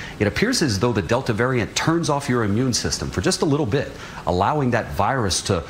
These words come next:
multiply inside of you even before antibodies can start being developed."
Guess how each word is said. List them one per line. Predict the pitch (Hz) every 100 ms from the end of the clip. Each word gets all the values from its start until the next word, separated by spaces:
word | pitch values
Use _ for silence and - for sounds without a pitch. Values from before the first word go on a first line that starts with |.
| - -
multiply | 95 107 135 147 - 123 117
inside | 101 87 - 123 113
of | 90
you | 90 - -
even | 185 175
before | 147 - 123 -
antibodies | 127 147 90 - - - -
can | 82
start | - 107 98
being | 92 82
developed." | 78 85 78 - -